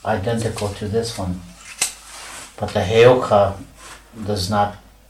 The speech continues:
put diseases in people. He's a person who works with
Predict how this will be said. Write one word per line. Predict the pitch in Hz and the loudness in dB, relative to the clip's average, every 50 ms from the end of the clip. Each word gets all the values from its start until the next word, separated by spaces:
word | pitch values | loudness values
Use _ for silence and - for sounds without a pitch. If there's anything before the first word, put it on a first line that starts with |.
| _ _ _ - - - | _ _ _ -20 -20 -14
put | - - 104 95 | -8 -8 -6 -4
diseases | 95 113 107 98 - 120 120 120 110 98 95 92 90 92 | -2 -2 -2 0 0 0 0 0 0 0 -2 -2 -2 -2
in | 95 95 92 | -2 -4 -4
people. | - 98 92 90 - - - - - - - - - _ _ _ _ _ _ _ _ _ - - - - - - - - - - - - - - - | -6 -6 -8 -8 -8 -10 -12 -14 -16 -20 -20 -20 -20 _ _ _ _ _ _ _ _ _ -20 -20 -20 -20 -20 -20 -20 -20 -20 -20 -20 -20 -20 -18 -10
He's | - 107 98 95 | -8 -6 -4 -4
a | 98 | -4
person | 92 - 110 107 104 - - 104 104 | -4 -2 0 0 0 0 -2 -2 -2
who | 110 107 | -2 0
works | 98 104 104 104 104 - - - | 2 2 2 2 2 2 0 0
with | 98 95 95 95 - - - | 0 -2 -4 -6 -8 -12 -14